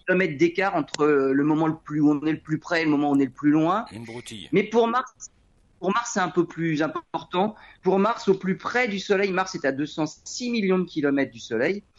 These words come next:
Speaker 1: Et au plus loin, Mars est à deux cent quarante-neuf millions de kilomètres du Soleil. Donc là, il y a plus de quarante millions de kilomètres d'écart. Ce qui veut dire que toutes les oppositions, le moment où la Terre est au plus près de Mars, ne sont pas équivalentes.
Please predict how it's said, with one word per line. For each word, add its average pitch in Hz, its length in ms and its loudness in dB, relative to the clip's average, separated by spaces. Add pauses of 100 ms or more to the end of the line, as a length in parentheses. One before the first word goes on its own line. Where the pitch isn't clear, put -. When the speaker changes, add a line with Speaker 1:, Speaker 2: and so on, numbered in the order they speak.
(140)
Speaker 1:
Et 170 120 6
au 180 80 2
plus 180 160 -2
loin, 180 240 2
Mars 180 260 -4
est 131 80 -6
à 131 60 0
deux 143 160 0
cent 175 180 -2
quarante-neuf 170 680 -2
millions 156 240 0
de 185 40 -4
kilomètres 160 380 0
du 143 80 -12
Soleil. 151 260 -2
Donc 170 180 -2
là, 226 120 -2
il 208 80 0
y - 20 0
a 156 60 0
plus 226 260 -6
de 180 80 4
quarante 214 380 -2
millions 240 340 2
de 247 80 0
kilomètres 185 440 -4
d'écart. 151 420 -2 (440)
Ce - 140 -2
qui 220 180 0
veut 226 140 2
dire 208 300 -2
que 196 100 2
toutes 254 340 0
les 202 200 0
oppositions, 185 680 -2 (360)
le 160 160 4
moment 185 280 2
où 175 40 4
la 160 100 2
Terre 180 160 -2
est 165 160 -2
au 135 60 0
plus 160 180 -2
près 208 220 -2
de 160 100 2
Mars, 135 420 -2 (140)
ne 175 140 4
sont 175 240 0
pas 208 340 -4
équivalentes. 165 840 -2